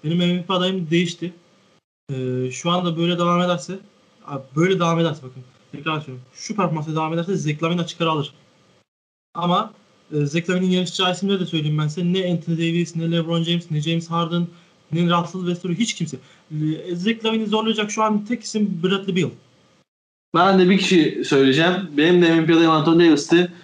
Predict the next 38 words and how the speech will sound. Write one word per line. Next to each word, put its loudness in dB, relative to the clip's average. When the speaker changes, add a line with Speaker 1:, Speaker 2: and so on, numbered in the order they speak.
Speaker 2:
Ben 4
Joel 6
Embiid 6
bu 0
kadar 4
sağlıklı 4
bir 2
kafayla 4
devam 4
ederse, 0
çok 6
zor 6
ama 2
Speaker 1:
Yani. -4
Speaker 2:
ederse 0
alır 2
yani. 2
Ama 4
Zach 2
Lavine 2
ve 4
Bradley 4
Beal, 4
yani 2
bu 6
üçü, 2
Embiid, 4
Zach 2
Lavine, 6
Bradley 4
Beal, 6
bu 6
üçü 2
kapışır 2
M 6
V 0
P 4
adaylığında. 2